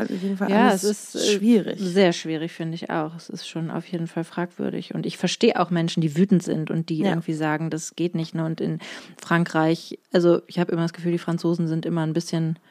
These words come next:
Speaker 2: ähm, die gehen
Speaker 1: Nah am
Speaker 2: einfach
Speaker 1: Demonstrieren.
Speaker 2: Ja, die gehen
Speaker 1: Ja.
Speaker 2: halt, die machen halt den Mund auf, ne?
Speaker 1: Ja.
Speaker 2: Also die, und die, weiß ich nicht, dass irgendwie ich eine, was gelesen hatte, wo eine Frau sagte, das ist einfach, die nehmen uns unsere Freiheit.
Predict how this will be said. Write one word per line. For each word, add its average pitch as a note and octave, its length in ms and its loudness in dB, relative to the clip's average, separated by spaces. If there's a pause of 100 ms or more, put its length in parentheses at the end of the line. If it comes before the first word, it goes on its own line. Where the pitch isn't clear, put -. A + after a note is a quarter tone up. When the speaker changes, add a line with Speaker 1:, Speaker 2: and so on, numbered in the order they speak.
(400)
Speaker 2:
ähm, D#3+ 420 4 (1500)
die F#3+ 80 2
gehen G3+ 140 6
Speaker 1:
Nah A3 60 8
am A3+ 80 6
Speaker 2:
einfach A3 220 6
Speaker 1:
Demonstrieren. G#3 600 6 (420)
Speaker 2:
Ja, B3 380 6
die A3 100 4
gehen B3+ 180 10
Speaker 1:
Ja. B3 40 10
Speaker 2:
halt, G#3+ 240 6
die G#3+ 120 8
machen A#3+ 300 10
halt G#3 120 8
den F#3+ 60 10
Mund D4 280 8
auf, D#3 420 0
ne? G3 80 8
Speaker 1:
Ja. A3 120 8
Speaker 2:
Also F#3 220 2
die, F3 240 0 (220)
und F3+ 220 0
die, E3+ 280 2
weiß F3 160 0
ich F#3+ 120 -2
nicht, E3+ 240 -2
dass E3+ 100 -6
irgendwie E3+ 320 -2
ich E3+ 160 -6
eine, E3+ 100 2 (280)
was F3 260 -4
gelesen E3+ 400 2
hatte, E3 260 -2
wo D#3+ 220 0 (140)
eine E3 140 -2
Frau D#3+ 280 -2
sagte, E3 320 -4
das E3 240 -8
ist E3+ 140 -8
einfach, E3 320 -8
die - 140 -4
nehmen E3 280 2
uns - 320 -2
unsere E3 540 0 (240)
Freiheit. F#3 680 2